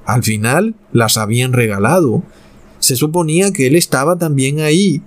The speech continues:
Es más, Judas podía pensar que una parte de esas monedas le correspondía legalmente a él,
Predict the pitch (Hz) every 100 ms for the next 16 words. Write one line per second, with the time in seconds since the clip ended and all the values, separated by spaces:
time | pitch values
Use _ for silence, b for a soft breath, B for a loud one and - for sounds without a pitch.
0 | - - 113 120 135 139 127 - - -
1 | 123 117 120 - 131 131 131 147 143 135
2 | 131 139 - 98 90 71 - 107 101 101
3 | 104 104 98 113 113 104 123 127 127 123
4 | 127 135 143 139 123 113 - 98 101 -
5 | 98 92 110 131 110 101 95 95 98 104
6 | 101 104 107 110 120